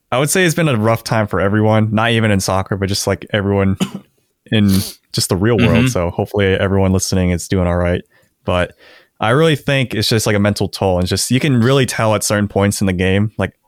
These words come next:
Speaker 1: most Liverpool players are just, they're just tired.
Speaker 2: Yeah.
Speaker 1: Like, they just look exhausted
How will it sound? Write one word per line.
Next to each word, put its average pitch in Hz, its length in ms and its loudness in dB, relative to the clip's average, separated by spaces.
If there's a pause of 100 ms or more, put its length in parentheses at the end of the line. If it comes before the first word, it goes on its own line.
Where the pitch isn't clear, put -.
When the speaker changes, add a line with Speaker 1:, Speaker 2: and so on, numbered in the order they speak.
(120)
Speaker 1:
most 110 420 2
Liverpool 107 400 0
players 98 420 0
are 95 60 -2
just, 92 300 -6 (100)
they're 117 100 -2
just 143 180 -4
tired. 98 300 -4
Speaker 2:
Yeah. 95 300 -4 (360)
Speaker 1:
Like, 101 240 0
they 127 180 0
just 160 220 0
look 117 300 0
exhausted 90 760 -4